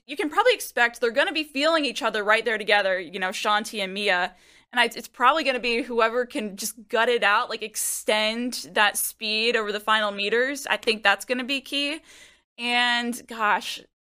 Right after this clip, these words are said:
time-wise, like, I feel like we're gonna have to see at least, like, a ten nine five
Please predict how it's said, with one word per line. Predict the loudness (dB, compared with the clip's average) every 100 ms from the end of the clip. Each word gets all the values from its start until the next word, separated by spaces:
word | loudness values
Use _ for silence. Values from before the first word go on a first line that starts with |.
| -12
time-wise, | -2 0 2 2 2 2 -2
like, | 0
I | 0
feel | 0 -4 0
like | 0 0
we're | -2 0
gonna | 0 2
have | 0
to | -2
see | -6 -4
at | -2
least, | -4 -4
like, | -4
a | -4
ten | -4 -4
nine | -2 -4 -6
five | -14 -14 -16